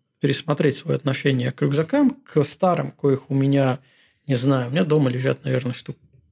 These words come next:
пять-шесть рюкзаков, которые я, м, никогда не покупал. Вот этот вот К-,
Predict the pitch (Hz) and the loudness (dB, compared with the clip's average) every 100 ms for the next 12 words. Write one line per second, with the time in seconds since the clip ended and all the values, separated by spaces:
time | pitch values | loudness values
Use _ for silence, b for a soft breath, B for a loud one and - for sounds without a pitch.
0 | _ _ _ - 151 131 - 147 - - | _ _ _ -2 0 0 -2 -4 -4 -4
1 | 131 131 226 247 - - 135 127 127 135 | -4 0 0 0 -2 -4 -2 -2 0 0
2 | 127 - B B B B B - 143 135 | 0 -4 B B B B B -4 0 2
3 | 131 143 156 165 156 151 143 - - 139 | 2 2 0 2 0 2 0 -2 -10 -4
4 | 196 226 151 143 135 - - - - 143 | 0 2 0 0 -4 -8 -12 -10 -2 0
5 | 135 | 0